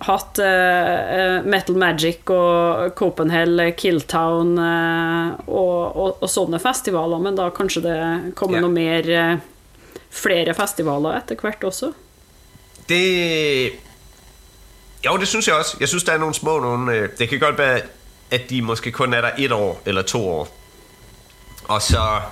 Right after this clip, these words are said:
Speaker 2: funkede det ikke helt, og så prøver de måske de samme folk at lave en ny festival med et nyt navn.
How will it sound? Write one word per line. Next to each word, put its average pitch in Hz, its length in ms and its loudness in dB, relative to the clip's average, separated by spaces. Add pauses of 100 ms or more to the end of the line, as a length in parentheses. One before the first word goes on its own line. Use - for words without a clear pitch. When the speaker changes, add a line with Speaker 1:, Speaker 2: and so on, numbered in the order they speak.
(680)
Speaker 2:
funkede 135 440 0
det 110 60 0
ikke 113 180 0
helt, 120 280 -2
og 95 140 -2
så 110 100 0
prøver 113 380 2
de 95 420 -2 (520)
måske 117 380 -2
de 113 60 -6
samme 101 280 -2
folk 104 320 0
at 98 80 0
lave 101 140 2
en 104 100 -4
ny 104 180 -2
festival 87 520 -2
med 92 120 -2
et - 100 -12
nyt 101 200 -4
navn. 87 340 -2